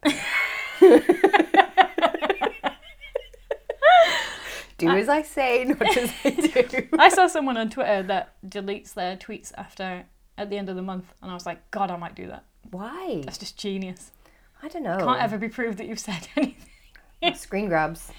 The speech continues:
Speaker 2: Oh, that is true, yeah.
Speaker 1: Although someone would have to be really determined to screen grab everything that you tweeted.
Speaker 2: <laughs> Well, no, I'd be like, "Have
Speaker 1: That's
Speaker 2: you got
Speaker 1: too
Speaker 2: a
Speaker 1: much
Speaker 2: life?"
Speaker 1: free time,
Speaker 2: or
Speaker 1: yeah.
Speaker 2: anything else? Um, so, prologue. There's some eleven-year-olds <laughs> and some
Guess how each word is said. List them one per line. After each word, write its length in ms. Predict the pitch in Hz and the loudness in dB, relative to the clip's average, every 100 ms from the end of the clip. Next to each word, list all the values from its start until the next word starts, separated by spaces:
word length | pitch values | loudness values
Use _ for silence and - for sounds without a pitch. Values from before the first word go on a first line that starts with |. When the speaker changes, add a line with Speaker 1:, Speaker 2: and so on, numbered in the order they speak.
| - - - | -20 -18 -2
Speaker 2:
Oh, 200 | 214 202 | 2 2
that 200 | 180 147 | 0 -4
is 120 | 170 | -6
true, 200 | - 160 | -10 -12
yeah. 200 | 156 156 165 - - - | -10 -12 -14 -20 -20 -8
Speaker 1:
Although 340 | 180 175 165 160 | -4 -2 -2 -4
someone 300 | 185 180 147 | -8 -8 -8
would 100 | 147 | -10
have 120 | 143 | -14
to 100 | 139 | -16
be 200 | 147 135 | -14 -16
really 420 | 131 135 120 120 - - - | -14 -14 -14 -16 -20 -20 -20
determined 580 | 135 147 131 110 117 - - 254 | -16 -14 -12 -14 -16 -18 -16 -12
to 60 | 175 | -12
screen 280 | 285 165 165 | -8 -6 -4
grab 200 | 143 139 | -6 -6
everything 380 | 143 139 147 139 | -8 -8 -12 -8
that 60 | |
you 220 | 143 - 135 | -8 -8 -14
tweeted. 240 | - 196 - | -14 -18 -12
Speaker 2:
<laughs> 100 | - | -4
Well, 120 | 339 | -2
no, 140 | 320 269 | 0 0
I'd 60 | |
be 60 | 254 | 0
like, 280 | 254 233 - | -2 -2 -6
"Have 80 | 277 302 | -6 -4
Speaker 1:
That's 40 | |
Speaker 2:
you 60 | 302 | -2
got 80 | - | 0
Speaker 1:
too 40 | |
Speaker 2:
a 40 | 262 | 4
Speaker 1:
much 80 | |
Speaker 2:
life?" 160 | 269 269 | 4 2
Speaker 1:
free 120 | 156 | -2
time, 380 | 147 147 139 190 | -6 -6 -4 -6
Speaker 2:
or 40 | - | -10
Speaker 1:
yeah. 200 | - 151 - - _ | -12 -14 -16 -20 _
Speaker 2:
anything 320 | 214 214 202 | -10 -8 -8
else? 220 | 190 180 - | -8 -10 -6
Um, 340 | - 233 226 220 - | 0 2 0 -6 -14
so, 280 | - 190 - - _ _ _ _ _ _ - - | 0 0 0 -6 _ _ _ _ _ _ -20 0
prologue. 420 | 233 196 - - _ _ - - - _ _ _ _ _ | 2 2 0 -6 _ _ -20 -20 -20 _ _ _ _ _
There's 160 | 220 214 | 0 0
some 260 | - 302 | 2 0
eleven-year-olds 800 | 294 240 190 175 160 151 - - _ _ 494 294 262 | 2 0 0 -4 -8 -8 -10 -18 _ _ -4 -2 -2
<laughs> 540 | - - - 285 - - | -4 -8 2 2 2 -8
and 180 | 220 220 | -8 -6
some 460 | - 220 220 214 | 2 2 2 -2